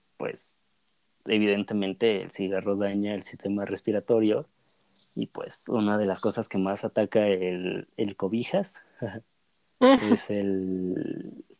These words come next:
Speaker 1: sis-, el sistema respiratorio. Entonces, lo que buscan es, este, como que luchar contra esta parte dañina del tabaco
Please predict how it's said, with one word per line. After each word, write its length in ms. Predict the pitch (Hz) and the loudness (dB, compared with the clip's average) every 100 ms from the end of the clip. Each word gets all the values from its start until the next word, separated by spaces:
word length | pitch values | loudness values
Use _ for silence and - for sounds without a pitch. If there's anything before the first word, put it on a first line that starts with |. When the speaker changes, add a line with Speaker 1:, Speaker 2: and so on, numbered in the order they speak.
| _ - | _ -6
Speaker 1:
sis-, 260 | - 98 - | 0 0 2
el 240 | 107 98 | 2 2
sistema 320 | - 101 98 | 0 -2 -2
respiratorio. 540 | 90 - - 117 - 78 | -4 -4 -2 0 -2 -4
Entonces, 420 | - - 107 101 131 | -8 -4 -4 -4 0
lo 160 | 110 | 0
que 100 | - | 2
buscan 520 | 110 131 - 151 156 - _ _ _ _ _ - | 2 2 4 4 4 -4 _ _ _ _ _ -4
es, 420 | 110 110 - - | 2 2 0 -2
este, 960 | 101 92 _ 92 87 80 80 78 - - _ _ _ _ _ _ _ _ _ - _ | -2 -2 _ -4 -2 -4 -6 -8 -10 -14 _ _ _ _ _ _ _ _ _ -20 _
como 320 | - 104 95 - | -4 -2 -2 -2
que 1700 | 104 98 95 95 95 95 95 92 92 92 92 92 92 92 95 - - _ _ _ _ _ _ _ _ _ _ _ _ _ | 0 2 2 2 2 2 0 0 0 -2 -2 -2 -2 0 -2 -4 -12 _ _ _ _ _ _ _ _ _ _ _ _ _
luchar 520 | - 120 113 131 143 160 | -2 0 2 2 2 2
contra 320 | 151 - 123 | 0 4 2
esta 180 | - 143 | 2 0
parte 560 | 135 127 - 151 151 | 2 2 4 4 4
dañina 680 | 120 104 110 139 156 180 185 | 2 2 4 4 4 0 -4
del 520 | 131 117 107 104 101 - | -4 2 2 2 -2 -4
tabaco 640 | 107 123 131 156 165 | -2 -2 4 4 4